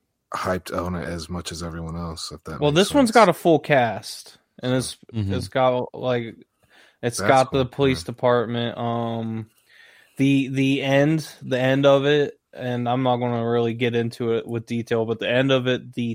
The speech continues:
Speaker 2: tension and is there, the anticipation builds, and it's, it's actually, it's scary for, in parts of it.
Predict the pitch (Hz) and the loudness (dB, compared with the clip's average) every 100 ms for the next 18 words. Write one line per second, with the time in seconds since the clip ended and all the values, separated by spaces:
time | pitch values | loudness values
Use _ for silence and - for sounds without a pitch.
0 | - - 135 135 - 139 143 139 123 123 | -6 -4 -2 -2 -2 -2 -2 -6 -6 -4
1 | 120 117 113 120 _ _ _ _ - 123 | -2 -4 -6 -10 _ _ _ _ -4 -4
2 | 123 120 120 117 117 113 117 113 113 113 | -2 2 4 4 4 2 -2 -6 -6 -4
3 | 113 110 110 117 113 123 117 117 120 117 | -4 -4 -2 -4 -4 -8 -8 -4 -4 -4
4 | 120 113 113 113 113 113 117 117 - - | -6 -4 -2 0 -2 -4 -4 -4 -6 -8
5 | 117 123 123 - 120 113 107 - - 107 | -4 0 0 -2 -6 -4 -4 -8 -8 -6
6 | 110 107 101 - 110 110 113 110 107 - | -4 -4 -8 -8 -8 -6 -6 -6 -10 -8
7 | 120 110 - 101 98 107 | -4 -4 -6 -10 -10 -12